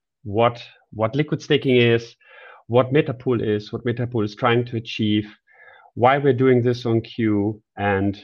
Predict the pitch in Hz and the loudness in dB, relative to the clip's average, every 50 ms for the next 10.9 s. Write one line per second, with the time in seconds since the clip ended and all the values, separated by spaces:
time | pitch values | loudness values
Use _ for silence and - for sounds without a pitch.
0 | _ - 127 151 147 120 120 104 - - 127 123 139 139 139 139 - 104 104 107 | _ -4 -2 -2 0 0 -2 -2 -2 -4 -4 0 2 2 2 2 2 0 0 2
1 | 104 - - 101 - - - 175 165 127 120 - - - 135 127 123 - - 143 | 0 -2 -4 -8 -8 -6 -6 -4 -4 -6 -8 -8 -4 -2 -2 -2 -2 -2 -2 0
2 | 135 135 131 127 - - - _ _ _ _ - 104 107 117 110 - 117 107 101 | 0 0 0 -2 -6 -12 -20 _ _ _ _ -6 -4 -4 -4 -6 -4 -2 0 2
3 | 104 107 104 104 104 _ _ _ _ 104 98 98 90 - 107 - - - 131 156 | 2 0 0 -2 -8 _ _ _ _ -8 -8 -8 -6 -8 -10 -6 0 2 2 2
4 | 170 - - - _ _ - - - - - - - _ - 127 135 135 - - | 2 0 -6 -18 _ _ -20 -20 -20 -20 -20 -20 -8 _ -4 -4 -4 -4 -2 -2
5 | 156 156 143 135 139 135 135 - 131 135 135 135 - 135 123 123 123 123 120 123 | -2 -2 0 0 -2 -2 0 -2 -2 -2 -2 -2 -2 0 0 0 0 -2 -6 -8
6 | - - 104 107 123 - - - 127 123 - - 131 123 - 123 127 123 123 - | -2 0 0 0 0 -2 -6 -8 -8 -8 -6 -8 -10 -8 -6 -6 -4 -4 -2 -2
7 | - 117 127 131 139 135 139 139 139 - - - - 117 117 117 113 113 117 117 | 0 0 0 0 0 0 0 -2 -6 -10 -14 -14 -10 -10 -6 -4 -4 -4 -4 -6
8 | - - - 104 107 104 101 101 98 98 - _ _ 143 139 - - 123 123 123 | -12 -10 -6 -4 -2 0 0 -2 -4 -6 -12 _ _ -14 -14 -8 -4 -4 -2 -2
9 | 120 123 123 123 - _ _ _ _ _ _ _ _ - 113 110 110 113 113 117 | -2 -4 -8 -10 -16 _ _ _ _ _ _ _ _ -10 -8 -6 -4 -4 -4 -4
10 | 113 - - 190 208 - 147 110 107 110 113 107 117 107 104 107 110 104 | -4 -2 -2 -2 -2 -2 -4 -4 -2 -4 -4 -2 0 2 2 2 0 -2